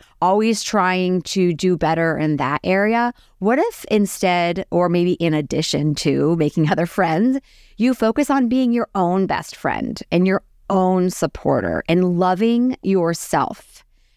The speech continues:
You know, it's really hard to, um, accept love and,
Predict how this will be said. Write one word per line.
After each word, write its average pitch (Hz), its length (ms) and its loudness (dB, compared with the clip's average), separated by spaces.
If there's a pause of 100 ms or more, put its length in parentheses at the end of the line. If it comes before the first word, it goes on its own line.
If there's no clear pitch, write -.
(240)
You 165 80 0
know, 165 160 2
it's 175 140 -4
really 220 300 2
hard 175 800 -2 (120)
to, 160 880 0 (640)
um, 151 420 2
accept - 680 -2
love 160 800 0 (100)
and, 156 720 0